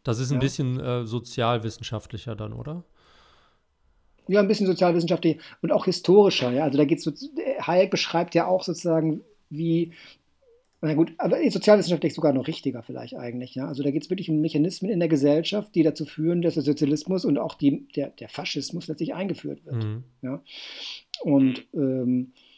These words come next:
Speaker 2: er schreibt es aus seinen Erfahrungen, äh, mit dem Nationalsozialismus, ja,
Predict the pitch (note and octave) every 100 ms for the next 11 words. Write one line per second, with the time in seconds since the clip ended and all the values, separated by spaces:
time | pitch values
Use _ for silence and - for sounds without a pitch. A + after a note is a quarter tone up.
0 | _ _ _ _ _ _ _ _ _ _
1 | - D3 - D3 D#3 D#3+ - D#3 E3+ -
2 | D#3+ D#3 D3 - C#3 C3 D3+ D#3 F3 F#3+
3 | F#3+ F#3+ _ _ _ _ - D3 C#3+ C#3+
4 | C#3+ D#3 D3+ C#3+ C3 C3+ D3 D3+ D3+ E3
5 | F#3+ A#3 - - _ _ C#3 C3+